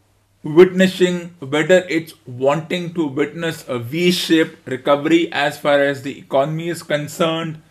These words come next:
the stock market rising, the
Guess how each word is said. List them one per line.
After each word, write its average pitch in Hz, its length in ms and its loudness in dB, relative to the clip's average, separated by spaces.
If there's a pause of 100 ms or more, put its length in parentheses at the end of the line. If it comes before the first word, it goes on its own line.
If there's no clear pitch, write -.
(140)
the 127 100 -8
stock 165 480 2
market 160 640 0 (380)
rising, 156 840 0 (720)
the 135 540 2